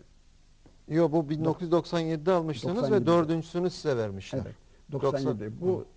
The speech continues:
Speaker 1: Hı.
Speaker 2: e, doksan ikidir.
Speaker 1: Evet, doksan iki.
Speaker 2: O da doksan yedide.
Speaker 1: Doksan yedi, evet.
Speaker 2: Kaliforniya'da Los Angeles, San Francisco şehrindeydi.
Speaker 1: Evet.
Speaker 2: Davet ettiler. Gittik. Büyük bir otelde büyük merasim yaptılar.
Speaker 1: Hı hı.
Speaker 2: Ve orada da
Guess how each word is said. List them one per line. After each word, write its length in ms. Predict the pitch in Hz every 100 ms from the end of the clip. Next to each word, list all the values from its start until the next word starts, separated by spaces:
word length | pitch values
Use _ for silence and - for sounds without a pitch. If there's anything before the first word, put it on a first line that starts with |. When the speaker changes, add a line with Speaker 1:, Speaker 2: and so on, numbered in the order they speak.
| -
Speaker 1:
Hı. 60 |
Speaker 2:
e, 500 | 117 110 101 95 95
doksan 360 | 123 123 127 120
ikidir. 560 | 113 - 117 107 185 -
Speaker 1:
Evet, 240 | 139 117 -
doksan 280 | 120 - 120
iki. 120 | 113
Speaker 2:
O 40 |
da 160 | 110 139
doksan 340 | 143 - 131
yedide. 280 | 120 110 101
Speaker 1:
Doksan 340 | 117 151 185 98
yedi, 180 | 95 104 95
evet. 140 | 90
Speaker 2:
Kaliforniya'da 1000 | 147 165 170 202 202 156 120 123 175 151
Los 220 | 160 -
Angeles, 680 | 185 170 135 104 104 - - -
San 260 | - 143 139
Francisco 640 | 156 151 - 165 - 113
şehrindeydi. 960 | - 101 101 87 87 98 - - 120 262 - - -
Speaker 1:
Evet. 140 | 127 95 -
Speaker 2:
Davet 400 | 170 175 170 -
ettiler. 520 | 110 - 87 78 165 -
Gittik. 500 | 147 143 - 113 127
Büyük 280 | 123 156 -
bir 100 | 131 -
otelde 560 | 117 117 107 117 104
büyük 220 | 123 123
merasim 560 | 110 113 120 113 107 110
yaptılar. 640 | 104 - - - 139 - - -
Speaker 1:
Hı 60 |
hı. 880 | 123 113 151 - - - - - -
Speaker 2:
Ve 260 | 123 123 101 - - -
orada 460 | 160 170 143 131 107
da 220 | 135